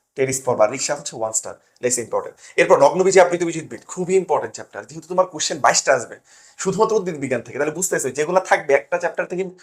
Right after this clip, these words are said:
যখন কোশ্চেন আসবে, ওইটা দেখবে তিনটা চারটা চলে আসছে, ঠিক আছে? আচ্ছা, ওকে, তাহলে দেখো নগ্নবীজি সবচেয়ে ইম্পর্টেন্ট, নগ্নবীজির প্রাথমিক ধারণা ও বৈশিষ্ট্য, পুষ্পপত্র বিন্যাস, পুষ্প সংকেত। পুষ্প সংকেত কিন্তু normally মেডিকেলের জীবনে আসে না, but এখানে দেখো ফাইভ স্টার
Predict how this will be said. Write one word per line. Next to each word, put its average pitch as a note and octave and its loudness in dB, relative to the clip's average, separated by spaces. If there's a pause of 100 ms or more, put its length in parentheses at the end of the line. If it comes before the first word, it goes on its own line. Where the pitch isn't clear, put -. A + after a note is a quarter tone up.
(240)
যখন F#3 2
কোশ্চেন F3+ -4
আসবে, F3+ 2
ওইটা D#3+ 2
দেখবে F3+ 0
তিনটা G3+ -2
চারটা G3 2
চলে A2+ -4
আসছে, - -12 (320)
ঠিক F3 -6
আছে? A3+ -6 (240)
আচ্ছা, B2+ 4
ওকে, - -8
তাহলে - 4
দেখো F3+ 8
নগ্নবীজি G3 2
সবচেয়ে G#3 0
ইম্পর্টেন্ট, C3+ 4
নগ্নবীজির F#3 -2
প্রাথমিক F#3 2
ধারণা C#3 4
ও D3+ 2
বৈশিষ্ট্য, - -8 (360)
পুষ্পপত্র G#3 4
বিন্যাস, E3+ 0
পুষ্প F#3+ -8
সংকেত। B2+ -6 (280)
পুষ্প - -4
সংকেত F3 -2
কিন্তু F3 -6
normally C#3+ 6
মেডিকেলের C#3+ -4
জীবনে F3+ 2
আসে F3 4
না, G#2 -14 (240)
but - -4
এখানে D3 -4
দেখো D#3+ -8
ফাইভ C3+ -2
স্টার C3 -4